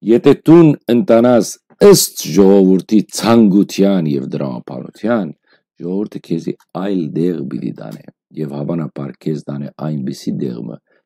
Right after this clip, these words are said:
որ հետո դու քեզ այլ դեղ զգաս, օդար զգաս և իրենց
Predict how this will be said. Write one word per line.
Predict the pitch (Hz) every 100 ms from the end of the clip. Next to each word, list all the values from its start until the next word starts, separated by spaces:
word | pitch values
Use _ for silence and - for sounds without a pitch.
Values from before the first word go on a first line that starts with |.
| _
որ | 76 73
հետո | 80 78
դու | - 73 76
քեզ | 85 98 - _ _ _ _ _ -
այլ | 90 90 71 -
դեղ | 62 - -
զգաս, | - - _ _ - _ _ _ _ 90
օդար | 90 85 104 104 87 -
զգաս | - - 82 90 98 - _ _ _
և | 85 87 _
իրենց | - 90 113 123 123 123 95